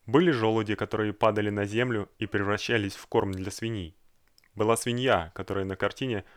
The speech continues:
оборачивалась пищей для человека. И был человек, который ничего не сделал для того, чтобы создать эту пищевую цепь, но хорошо исполнил прописанную ему роль хищника.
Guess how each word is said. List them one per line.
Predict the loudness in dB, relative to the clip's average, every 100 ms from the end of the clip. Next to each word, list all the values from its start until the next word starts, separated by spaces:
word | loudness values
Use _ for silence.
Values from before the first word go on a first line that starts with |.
| -14
оборачивалась | -4 2 4 4 0 -4 -4
пищей | -6 -4 -4 -4
для | -6
человека. | -4 -2 0 -2 -6 -16 _ _ _ _ _ _ _ -8
И | -2
был | 0 -2
человек, | 0 2 2 0 -2 -14
который | -10 -2 0 -2 -4
ничего | -6 -4 0 0
не | -2
сделал | -2 0 2 0 -2
для | -4
того, | 0 0
чтобы | 0 -2 -4
создать | -4 -2 -2 -2
эту | -6
пищевую | -10 -8 -4 -2 -2
цепь, | 0 -2 -2 -20 -20 -8
но | -2 0
хорошо | 2 2 0 -2
исполнил | -4 -4 -2 0 -2
прописанную | -2 -2 -2 -6 -6 -4
ему | -4 -4 -4 -2
роль | 0 0 -2
хищника. | -6 -6 -6 -8 -14 -18